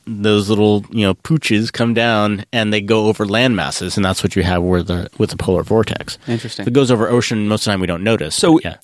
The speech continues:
Speaker 2: is it pretty accepted that the reason why the polar volte-, vortex happen has to do with global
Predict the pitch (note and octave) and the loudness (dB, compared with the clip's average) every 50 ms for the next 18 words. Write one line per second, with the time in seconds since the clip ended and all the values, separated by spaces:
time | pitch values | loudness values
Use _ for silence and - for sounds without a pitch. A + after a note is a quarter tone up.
0 | - - - C#3 C#3+ E3+ - - F3+ E3 E3 D3+ C3+ - - A#2+ - - - C#3 | -4 0 0 2 2 0 0 0 2 4 4 4 4 2 -2 -4 -4 -2 -2 -2
1 | - - - A2+ G#2 A2+ A2 - A2 A2 A#2 B2 A#2+ A#2+ A#2+ A2+ G#2+ - - A2+ | 0 -2 -2 -2 0 -2 -2 -2 -2 0 0 0 2 2 2 0 0 0 0 0
2 | G#2+ G2+ G2+ G#2 G#2 - A#2 G2 - - A2 A2+ A2 G2+ - A2+ G2 - - - | 0 2 0 0 0 0 -2 -4 -4 -2 0 0 0 2 0 -2 -2 -2 -4 -6
3 | - - A#2 A2+ A2 - G#2+ G2 - _ _ _ _ - - - - G#2+ - - | -6 -4 -4 -2 -2 -2 -2 -4 -6 _ _ _ _ -10 -8 -6 -4 -2 -2 -2
4 | - G#2 G#2+ G2+ G2+ G2+ F#2+ - G#2+ G#2+ G2+ G2+ G2+ F2+ F#2 E2 | 0 2 2 2 2 0 0 0 0 2 2 2 2 2 2 0